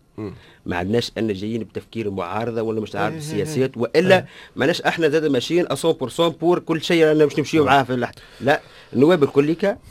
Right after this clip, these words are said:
Speaker 2: عارفين المسؤوليه اللي قاعده تمر بها البلاد، الوضعيه الاقتصاديه والاجتماعيه اللي تمر بها البلاد،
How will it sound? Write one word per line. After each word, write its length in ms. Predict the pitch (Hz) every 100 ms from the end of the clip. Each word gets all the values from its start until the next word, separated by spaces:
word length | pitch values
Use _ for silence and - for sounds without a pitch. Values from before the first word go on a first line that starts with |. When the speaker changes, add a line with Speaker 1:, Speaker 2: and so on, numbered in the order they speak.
| -
Speaker 2:
عارفين 380 | 104 127 180 165
المسؤوليه 440 | 139 - 127 131
اللي 120 | 110
قاعده 300 | 101 - 107
تمر 220 | 90 107 107
بها 160 | 98
البلاد، 380 | 90 87 127 175 -
الوضعيه 280 | 104 98 127
الاقتصاديه 560 | 110 - - 95 117 113
والاجتماعيه 440 | 101 - 104 104
اللي 100 | -
تمر 100 | 98
بها 140 | 92
البلاد، 340 | 87 90 127